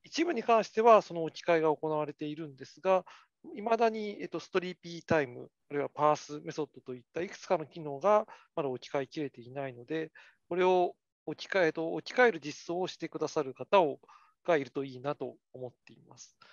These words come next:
で、これができたら、えっと、データライブラリをデートドットジェムというような形で、別の外部のジェムにしてしまって、最終的にはRubyの標準添付からデータライブラリを外して、えっと、しまおう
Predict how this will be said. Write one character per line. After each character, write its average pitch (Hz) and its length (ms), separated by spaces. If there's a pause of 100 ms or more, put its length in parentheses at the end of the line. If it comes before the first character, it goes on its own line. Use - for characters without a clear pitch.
(340)
で、 175 80
こ - 140
れ 277 80
が 339 140
で 349 100
き - 80
た 247 140
ら、 247 200
え 185 100
っ - 20
と、 190 100
デ 190 220
ー - 20
タ 208 80
ラ 214 140
イ 190 40
ブ 165 100
ラ 151 100
リ 151 120
を 226 300 (240)
デ 170 160
ー - 80
ト 175 140
ド 170 80
ッ 160 40 (120)
ト 170 80
ジ 185 140
ェ - 20
ム 151 100
と 135 140
い 120 240
う 131 180
よ 135 160
う - 20
な 127 60
形 - 380
で、 139 220
別 143 260
の 196 260
外 233 200
部 170 100
の 131 180 (280)
ジ 143 100
ェ - 20
ム 147 80
に 160 100
し - 60
て 180 120
し - 160
ま 156 80
っ - 40 (140)
て、 226 200 (280)
最 175 200
終 180 160
的 190 220
に 269 100
は 214 240 (300)
Ruby 180 240
の 156 80
標 156 240
準 147 220
添 160 160
付 135 140
か 175 120
ら 190 100
デ 165 200
ー - 20
タ 160 80
ラ 160 120
イ 151 40
ブ 135 120
ラ 127 40
リ 127 120
を 131 60
外 135 300
し - 180
て、 226 280 (560)
え 147 100
っ 139 40
と、 143 200
し 147 160
ま 143 100
お 127 120
う 123 60